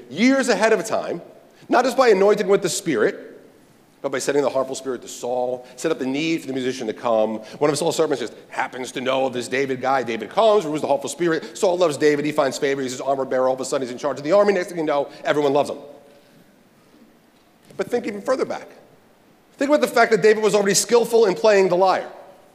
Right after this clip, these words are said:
I tell you, as a musician, to be skillful, I hope to be someday,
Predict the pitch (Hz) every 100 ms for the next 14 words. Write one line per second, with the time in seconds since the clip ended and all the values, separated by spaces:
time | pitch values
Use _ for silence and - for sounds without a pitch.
0 | _ _ _ _ _ _ _ 151 147 262
1 | 262 175 151 180 185 262 170 123 147 160
2 | - 240 262 262 147 160 226 - - -
3 | - 113 147 208 147 139 139 120 127 214
4 | -